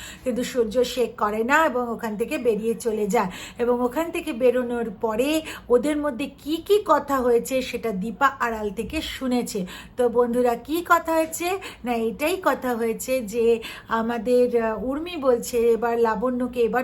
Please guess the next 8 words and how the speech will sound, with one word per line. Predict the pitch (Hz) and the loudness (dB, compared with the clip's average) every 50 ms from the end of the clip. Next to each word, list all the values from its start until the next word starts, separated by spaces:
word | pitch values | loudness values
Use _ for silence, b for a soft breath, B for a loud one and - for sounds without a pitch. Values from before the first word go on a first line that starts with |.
| 254 - | -2 -2
তো | 254 | -4
আবার | 220 208 240 262 | -2 0 0 -2
বোর্ডিংয়ে | 254 233 254 247 233 247 226 226 233 | 0 2 2 2 2 0 -2 -2 -4
দিতে | 202 196 220 185 - 233 | -4 -4 -4 -2 -2 -2
হবে | 226 233 214 185 220 | 0 0 -2 -2 -2
দাদাই, | - 190 208 202 190 233 247 302 349 - B B B B B B | -2 -2 -4 -2 0 2 2 2 0 -2 B B B B B B
কেন, | - 254 247 247 247 247 | 2 2 2 4 4 2
উম, | 247 240 233 226 220 220 220 220 220 214 214 214 214 208 | 2 2 0 -2 -4 -4 -4 -4 -4 -4 -4 -4 -4 -4